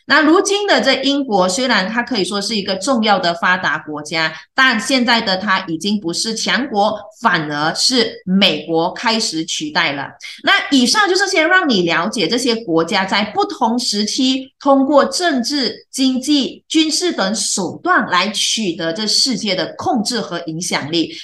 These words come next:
那成为世界史上最重要的一个力量，再加上军事上的一个国家。那接下来跟你聊聊美国又是如何一步步走向衰退。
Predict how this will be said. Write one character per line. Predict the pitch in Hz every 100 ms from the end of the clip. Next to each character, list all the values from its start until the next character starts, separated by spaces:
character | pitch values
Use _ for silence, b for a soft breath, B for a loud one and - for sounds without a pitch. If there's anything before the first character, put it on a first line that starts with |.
| B
那 | 208
成 | 202 196 190
为 | 190 185
世 | 180 - 277
界 | 269 240 190
史 | - 175 160
上 | 262 208
最 | - 277 -
重 | - 285 202
要 | 196
的 | 160 151
一 | 156 160
个 | 202 185 160 147 - -
力 | 277 349
量， | 214 269 202 -
再 | 262
加 | 220 190
上 | 208 202
军 | 208 214
事 | 220 220
上 | 220 185
的 | 151
一 |
个 | 170
国 | 170 139 139
家。 | 135 151 139 139 B B B B B -
那 | 180
接 | 190 320
下 | 359 339
来 | 247 262
跟 | 269 302
你 | 269
聊 | 226 226 240
聊 | 214 220 214
美 | 202 170 175
国 | 180
又 | 226 254
是 | - 247 220
如 | 190 220
何 | 208 185 185 196
一 | 220
步 | 226 359 349
步 | 349 349 247
走 | 214 165 165
向 | 202 180
衰 | 180 170 160
退。 | 180 151 127